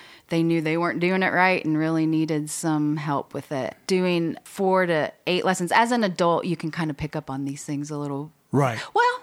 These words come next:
Speaker 1: I take that back. Sometimes it's different 'cause sometimes, you know, it's hard for old dogs to learn new tricks.
Speaker 2: Yeah.
Speaker 1: So, <laughs>
Speaker 2: Yes, I
Speaker 1: so
Speaker 2: know that.
Speaker 1: sometimes it's almost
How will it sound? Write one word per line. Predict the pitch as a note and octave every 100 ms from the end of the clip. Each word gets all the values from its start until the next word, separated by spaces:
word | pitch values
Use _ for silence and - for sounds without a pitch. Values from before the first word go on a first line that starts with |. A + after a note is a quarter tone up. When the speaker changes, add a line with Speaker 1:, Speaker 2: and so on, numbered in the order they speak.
| - -
Speaker 1:
I | B3
take | C4+ C4+
that | B3
back. | E3 -
Sometimes | - E4 G4 G4+
it's | D#4
different | G4+ C#4+ G3+
'cause | C4 G#3+
sometimes, | B3 D4 C#4+ A#3+ E4 - B3
you |
know, | G#3+ F#3
it's | F#3+
hard | G3 F#3
for | - -
old | F3
dogs | F3 E3 -
to | G3+
learn | F#3
new | F#3
tricks. | A3 F3 - - - - A#2+
Speaker 2:
Yeah. | A#2+ A3 C4+
Speaker 1:
So, | - D4+
<laughs> | A#3+
Speaker 2:
Yes, | C3 B2+ B2+ B2+
I |
Speaker 1:
so | F#3
Speaker 2:
know | C4
that. |
Speaker 1:
sometimes | A#3+ A3+ C#4 D4+ D#4+
it's | G4+ - -
almost | D4 E4+